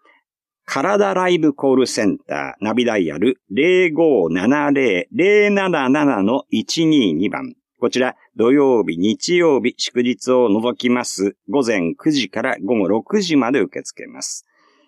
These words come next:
お問い合わせまたは健康政策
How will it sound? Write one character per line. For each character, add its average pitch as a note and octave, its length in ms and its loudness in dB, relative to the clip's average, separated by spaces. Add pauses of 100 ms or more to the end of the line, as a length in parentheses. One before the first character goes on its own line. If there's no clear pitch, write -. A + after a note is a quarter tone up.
(260)
お C#3+ 120 -4
問 F#3 140 0
い F3+ 40 2
合 F3 40 0
わ E3 60 0
せ C#3+ 120 0
ま D3 100 0
た F#3+ 160 0
は C#3 140 0
健 G3+ 360 -2
康 G3 180 2
政 D3+ 300 -2
策 B2+ 200 -6